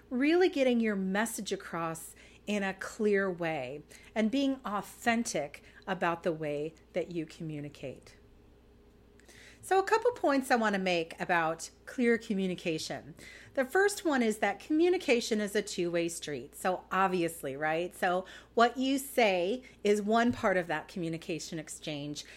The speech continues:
and then what people hear is the other part.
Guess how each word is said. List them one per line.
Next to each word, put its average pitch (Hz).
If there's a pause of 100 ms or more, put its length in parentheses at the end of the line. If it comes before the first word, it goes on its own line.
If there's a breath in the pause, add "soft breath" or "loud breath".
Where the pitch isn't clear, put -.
(180 loud breath)
and 214
then 226
what 269
people 277
hear 196 (220 loud breath)
is 185
the 202
other 160
part. -